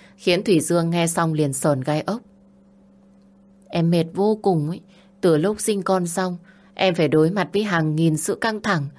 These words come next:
áp lực nữa. Em lại chả biết tâm sự với ai. Đầu dây bên kia, giọng của Đức Việt vang lên đầy lo lắng.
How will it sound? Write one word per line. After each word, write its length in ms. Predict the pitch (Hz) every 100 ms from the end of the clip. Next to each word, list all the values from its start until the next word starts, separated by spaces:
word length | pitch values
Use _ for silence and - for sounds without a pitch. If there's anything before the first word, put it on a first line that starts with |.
| - _ -
áp 240 | 233 262
lực 240 | 220 185 196
nữa. 300 | 208 247 269 _ _ - _ _ _ -
Em 200 | 180 160
lại 120 | -
chả 200 | - 170
biết 200 | 135 220 226
tâm 160 | 220 202
sự 240 | - 170
với 180 | - 202
ai. 360 | 196 185 196 _ _ _ _ _ _ _ _ _ _ _
Đầu 180 | 156 160
dây 180 | 156 165
bên 240 | 160 156
kia, 340 | 143 156 156 151
giọng 240 | - 143 139
của 120 | 147
Đức 220 | 175 220
Việt 200 | 165 -
vang 240 | 160 165 165
lên 180 | 170 156
đầy 180 | 147
lo 200 | 135 156
lắng. 340 | 160 151 156